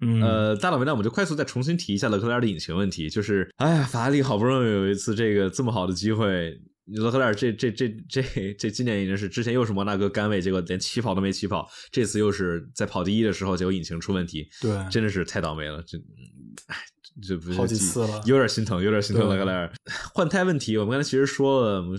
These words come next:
Speaker 2: 这个塞恩斯，然后诺里斯，
Speaker 1: 对。
Speaker 2: 是不是因为太热了？
Speaker 1: 嗯哼。其实刚才一个老哥一直在问，就是塞恩斯为啥超不过里卡多？其实这个我倒，倒有点好奇，这咋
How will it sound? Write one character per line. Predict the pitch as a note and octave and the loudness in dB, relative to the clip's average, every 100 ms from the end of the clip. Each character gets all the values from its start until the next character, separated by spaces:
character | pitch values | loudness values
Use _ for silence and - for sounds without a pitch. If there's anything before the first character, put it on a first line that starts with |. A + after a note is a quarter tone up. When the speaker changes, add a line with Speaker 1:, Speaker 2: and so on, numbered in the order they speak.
| F#2+ - | -10 -4
Speaker 2:
这 | A2+ | 0
个 | G2 F#2 F2+ | 2 2 0
塞 | G#2+ | 0
恩 | G#2+ G#2+ | 0 0
斯， | G2 A2 G#2+ | 0 0 2
然 | F#2 F#2 | 0 -2
后 | G2+ | -2
诺 | F#2+ F#2+ | 0 0
里 | |
斯， | G#2+ G#2+ F2+ | 0 0 -2
Speaker 1:
对。 | F2+ | -2
Speaker 2:
是 | - | -4
不 | A2 | -4
是 | G#2+ G#2 | 0 0
因 | G#2+ | 2
为 | A2 G2+ F#2 - - - _ _ _ - | 2 2 0 -4 -18 -20 _ _ _ -6
太 | A2 | 0
热 | A2 A2 | 2 2
了？ | F#2+ A#2 A2 F#2 | 0 -2 -6 -4
Speaker 1:
嗯 | A2+ | -2
哼。 | A2+ B2 _ _ _ _ | -2 -4 _ _ _ _
其 | - | -4
实 | G3 | 0
刚 | G#3+ | 0
才 | G#3 | 0
一 | F3+ | -2
个 | |
老 | F3 A2 | -2 -2
哥 | B2 | 0
一 | D3 | -2
直 | C3 | -2
在 | C3 C#3 | -2 -2
问， | C3 C3 B2 - | -2 -6 -10 -6
就 | B2+ | -6
是 | A2+ A#2 - - - - | -2 -4 -6 -16 -20 -14
塞 | - D3+ | -4 0
恩 | D3+ | 2
斯 | D3 D#3 | 2 0
为 | E3+ C3+ | 0 2
啥 | B2 | 0
超 | A#2 B2 | -2 -2
不 | A2+ | 0
过 | A2+ | -2
里 | A2+ | -2
卡 | A2+ | -4
多？ | F#2+ G#2+ | -4 -6
其 | - | -4
实 | B2+ | -4
这 | - C#3+ | -2 -4
个 | G#2 | -4
我 | G2 | -6
倒， | G2+ A2+ | -4 -2
倒 | A2+ A2+ | 0 -2
有 | G#2+ | -2
点 | |
好 | G#2+ - G2+ | -6 -6 -8
奇， | - | -8
这 | A#2 D3+ | -6 -6
咋 | - | -6